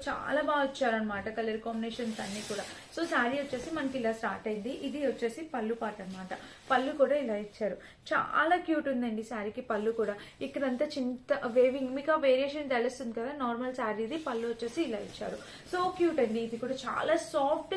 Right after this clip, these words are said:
సిల్క్ శారీ అనమాట, స్మూత్ గా ఉంటుంది. ఎక్కడ మనకి కట్-, కట్టుకున్న అన్‌కంఫర్ట్ ఫీల్ అయితే అస్సలు ఉండదు. ఇంకా చీరకి పైన వచ్చేసి మనకి బోర్డర్ కూడా చాలా హైలైట్ చేశారు. So చూడొచ్చు, ఇక్కడ, ఇక్కడ బోర్డర్ వచ్చిందండి. ఇక్కడ ఈ శారీ మనమైనా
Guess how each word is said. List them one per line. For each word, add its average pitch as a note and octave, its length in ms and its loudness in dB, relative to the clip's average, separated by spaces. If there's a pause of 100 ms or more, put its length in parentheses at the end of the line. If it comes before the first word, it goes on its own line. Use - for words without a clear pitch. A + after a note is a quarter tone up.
సిల్క్ E4+ 240 -4 (100)
శారీ A#3 300 0
అనమాట, G3+ 260 -4 (180)
స్మూత్ C4+ 360 -6
గా C4+ 100 0
ఉంటుంది. B3+ 320 -4 (380)
ఎక్కడ F4 280 0 (120)
మనకి D#4 260 -4 (240)
కట్-, B3 300 2
కట్టుకున్న C#4+ 360 -2 (120)
అన్‌కంఫర్ట్ C4+ 480 0 (100)
ఫీల్ C4 240 2
అయితే A3+ 240 2
అస్సలు B3 400 -2
ఉండదు. G#3+ 280 -2 (380)
ఇంకా E4 160 -2 (120)
చీరకి E4+ 420 -2 (140)
పైన A#3+ 220 0
వచ్చేసి C4+ 380 -8
మనకి B3+ 220 -6 (100)
బోర్డర్ A3 320 0
కూడా B3+ 140 0 (100)
చాలా G#3 260 -6
హైలైట్ G3+ 380 -6
చేశారు. - 320 -14 (360)
So C4+ 140 -6
చూడొచ్చు, G3+ 360 -8 (120)
ఇక్కడ, A#3 220 -4 (480)
ఇక్కడ D4+ 240 0 (100)
బోర్డర్ B3 320 2
వచ్చిందండి. C4+ 500 -2
ఇక్కడ G3+ 180 -6 (400)
ఈ - 20 -2 (160)
శారీ A#3 260 0 (120)
మనమైనా C#4 420 0